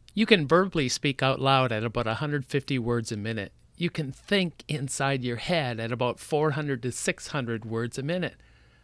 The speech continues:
That's a lot of information that can go through your head in a very short period of time, and it's amazing how destructive it can be.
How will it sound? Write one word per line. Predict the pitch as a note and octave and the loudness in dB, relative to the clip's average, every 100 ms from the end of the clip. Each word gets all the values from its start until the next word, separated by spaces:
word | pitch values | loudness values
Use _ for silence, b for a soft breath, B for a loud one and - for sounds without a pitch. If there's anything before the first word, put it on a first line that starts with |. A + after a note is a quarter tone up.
| b - | b -6
That's | - | 0
a | A3 | 2
lot | F3 F#3 | 4 2
of | E3 | 2
information | E3 F3 D#3 E3+ - C3 | -2 -2 0 0 -2 -4
that | A#2 | -4
can | - | -6
go | B2 C3 C#3 | -2 0 0
through | - C#3+ | -2 -2
your | B2 A#2+ | 0 -2
head | A2+ D#3+ D3 A#2+ | -2 -2 0 -2
in | A2 A2+ | -4 -6
a | |
very | G#2+ C3+ C#3+ | -2 0 2
short | - C#3 - | 0 -4 -6
period | - A#2+ | -6 -4
of | G#2+ | -4
time, | - C#3 B2+ A#2 b b b b | -4 -2 -2 -4 b b b b
and | A#2 | -6
it's | A#2 - | -4 -4
amazing | A#2+ A#2+ C3 C#3+ C3+ C3+ | -2 0 2 2 0 -2
how | G#2+ A2+ | -2 -4
destructive | G#2 G2+ - - C3 - B2 G2+ | -4 -8 -10 -2 -2 -2 -6 -6
it | G2+ | -6
can | C#3 C3+ | -6 -4
be. | D3+ A3 F3 - | -2 -2 -2 -8